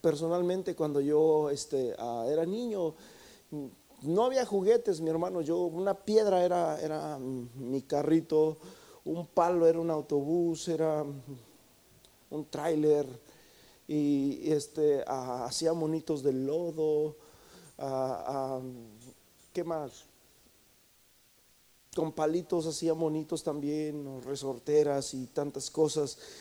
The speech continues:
Ese era el juego de, de, de nosotros, ¿verdad? Los niños. Y jugábamos a las pistolitas allá en el cerro, y que, y había otro que le decíamos el apunte, ¿verdad? Eh, ah, jugábamos al apunte, a la canica, al yoyo, al,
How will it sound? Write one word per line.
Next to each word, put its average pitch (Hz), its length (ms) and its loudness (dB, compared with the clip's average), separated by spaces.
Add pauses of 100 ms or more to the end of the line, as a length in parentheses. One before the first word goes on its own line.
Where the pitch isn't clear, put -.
(140)
Ese 220 220 0
era 240 80 4
el 220 80 2
juego 233 460 2
de, 165 220 4
de, 151 220 4
de 143 240 2
nosotros, 170 540 -2
¿verdad? 156 240 0
Los 156 160 -2
niños. 190 500 0 (480)
Y 160 500 0
jugábamos 170 540 -6
a 156 60 -2
las 147 220 0
pistolitas 165 1040 0
allá 143 280 -4
en 160 100 -6
el 143 120 -8
cerro, 147 540 -4
y 131 100 -4
que, 131 300 -6 (420)
y 139 140 -4
había 147 260 4
otro 170 260 2
que 156 120 -4
le 139 80 0
decíamos 170 380 -2
el 139 120 -2
apunte, 180 720 0
¿verdad? 147 360 -4 (720)
Eh, 135 380 -8
ah, 123 300 -10 (120)
jugábamos 160 440 -4
al 135 100 -4
apunte, 165 580 -4
a 151 60 -2
la 131 140 -6
canica, 151 760 -8
al 127 160 -10
yoyo, 156 580 -4
al, 135 320 -6